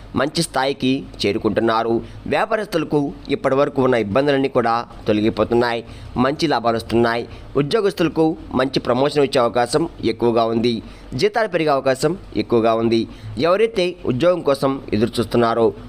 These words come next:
వారికి రేపటి రోజు ఉద్యోగ అవకాశం వచ్చే అవకాశం ఎక్కువగా కనబడుతుంది. అంతేకాకుండా ఈ మేషరాశి వారికి రేపటి రోజు ఒక దైవ అనుగ్రహం మీపై ఎక్కువగా ఉంటుంది. మరి ఆ దైవం ఎవరంటే సాక్షాత్తు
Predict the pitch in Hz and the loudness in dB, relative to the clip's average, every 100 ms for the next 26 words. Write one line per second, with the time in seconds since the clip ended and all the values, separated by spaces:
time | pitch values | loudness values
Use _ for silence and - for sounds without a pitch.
0 | - 143 185 190 165 160 - - 160 147 | -2 0 0 0 -4 -4 -6 -2 -2 0
1 | 160 175 156 165 - - - 147 220 220 | 2 2 2 0 0 -8 -2 0 2 2
2 | 160 143 143 147 123 117 120 120 - - | 2 2 0 2 2 2 2 0 -4 -2
3 | 117 123 117 165 196 - 104 - 120 117 | 0 2 0 0 -2 -4 -4 2 4 4
4 | 110 107 104 113 117 110 - - - 127 | 0 -2 0 2 2 0 -6 -18 -8 -4
5 | 120 139 120 113 120 135 127 - - - | -2 0 0 2 2 2 -2 -6 -18 -20
6 | - - - 160 170 165 214 247 226 170 | -16 -14 -4 0 2 2 2 0 2 0
7 | 156 139 160 156 - 123 143 151 151 165 | 0 0 -2 -2 -6 -4 -2 0 2 2
8 | 147 165 208 - 139 113 135 180 185 139 | 4 2 0 -4 -2 0 2 2 0 0
9 | 120 127 120 - 120 117 120 143 - - | 2 0 0 0 2 2 0 -2 -8 -6
10 | 110 104 120 120 117 117 117 120 98 - | -4 0 2 2 2 0 2 0 -2 -10
11 | - - 156 165 - 120 113 123 143 139 | -12 -2 -2 -2 -4 -4 0 2 2 2
12 | 117 117 110 120 110 - - - - 190 | 2 2 0 2 0 -2 -16 -8 -4 -2
13 | - 185 170 160 | 0 0 0 -2